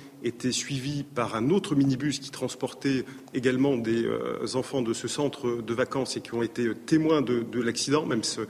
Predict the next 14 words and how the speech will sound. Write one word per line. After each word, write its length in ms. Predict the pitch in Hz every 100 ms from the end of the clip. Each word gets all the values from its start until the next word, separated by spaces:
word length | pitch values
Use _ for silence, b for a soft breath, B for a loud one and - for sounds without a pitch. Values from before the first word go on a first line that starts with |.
| B B -
même 140 | 110
si 140 | 107 110
ce 160 | -
minibus 520 | 117 117 117 131 - - - B B
n'a 80 | 104
pas 160 | - 123
été, 180 | -
euh, 140 | 123 110
concerné 420 | - 117 120 117
en 60 | 117
tant 160 | 110
que 80 | 107
tel, 240 | 151 147 - B B B
euh, 420 | - 107 101 101